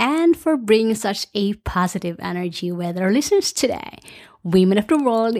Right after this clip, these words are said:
including me, appreciate you and wish you more success in business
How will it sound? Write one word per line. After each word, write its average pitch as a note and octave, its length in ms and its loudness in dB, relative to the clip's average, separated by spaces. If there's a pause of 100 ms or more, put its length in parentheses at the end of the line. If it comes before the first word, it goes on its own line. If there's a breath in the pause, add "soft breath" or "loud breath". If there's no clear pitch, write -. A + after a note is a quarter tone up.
including E3+ 640 -4
me, E3 220 -2
appreciate - 520 0
you F4 420 4
and E3 260 0
wish - 220 2
you A3+ 80 4
more A3+ 200 4
success - 680 -6 (200 loud breath)
in D#3+ 260 2
business E4+ 640 2